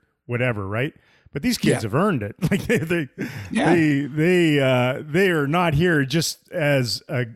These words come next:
Speaker 1: a gift or a peak. Like, they're here 'cause they've been part of, how many guys are left in camp?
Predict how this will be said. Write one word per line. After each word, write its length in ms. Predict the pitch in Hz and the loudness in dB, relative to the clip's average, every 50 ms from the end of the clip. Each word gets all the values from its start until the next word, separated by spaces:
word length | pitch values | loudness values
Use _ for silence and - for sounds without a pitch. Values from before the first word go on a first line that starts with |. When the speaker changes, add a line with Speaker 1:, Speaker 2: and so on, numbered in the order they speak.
| - - | -12 -8
Speaker 1:
a 200 | - 131 117 113 | -6 -4 -4 -4
gift 580 | 107 101 151 190 220 190 143 - - - - - _ _ - | -2 0 0 2 2 0 -2 -6 -12 -16 -20 -20 _ _ -6
or 420 | 143 127 127 127 123 123 120 120 | -2 0 2 2 2 2 2 0
a 140 | 123 123 117 | -2 -4 -8
peak. 520 | - - 185 220 220 202 - - - - _ _ _ _ _ _ _ _ _ _ 135 | -6 -4 -2 -2 -2 -2 -4 -10 -18 -20 _ _ _ _ _ _ _ _ _ _ -2
Like, 200 | 131 131 127 123 | -2 -2 0 0
they're 120 | 175 180 170 | 2 2 4
here 220 | 156 170 165 151 | 4 4 2 2
'cause 300 | - - 143 120 127 - - _ 156 131 127 | 0 -2 -4 -6 -8 -12 -18 _ -20 -10 -4
they've 240 | 147 147 143 139 127 | 0 0 0 0 0
been 340 | 131 143 135 135 131 131 117 | 0 0 0 0 0 -2 -2
part 260 | - 143 143 143 135 131 | 0 0 0 2 0 0
of, 60 | 127 | -2
how 140 | 127 175 190 | -2 -4 -2
many 140 | 196 185 | -2 -2
guys 240 | 160 165 165 165 143 151 | 0 0 0 2 2 2
are 60 | 143 | 2
left 220 | 143 143 - - | 0 0 0 -2
in 100 | 131 120 | -4 -4
camp? 340 | 101 143 135 120 113 113 | -4 -4 -4 -4 -4 -6